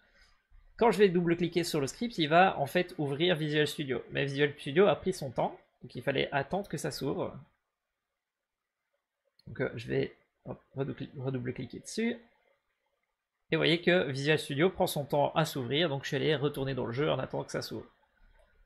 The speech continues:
Ici, il me demande de me connecter, on a dit d'ignorer parce que j'ai pas le temps. Voilà,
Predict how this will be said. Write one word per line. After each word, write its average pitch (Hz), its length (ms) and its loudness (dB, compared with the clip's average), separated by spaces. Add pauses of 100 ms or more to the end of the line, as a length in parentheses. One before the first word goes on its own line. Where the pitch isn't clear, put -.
Ici, 160 240 -4
il 196 60 2
me 165 60 0
demande 175 260 2
de 160 60 2
me 147 60 -2
connecter, 160 520 2
on 135 120 -2
a 131 80 -2
dit 127 120 -6
d'ignorer 131 480 0
parce 139 160 -8
que 113 200 -8
j'ai 123 120 -6
pas 123 140 -8
le - 80 -12
temps. 208 280 -2 (2500)
Voilà, 147 480 0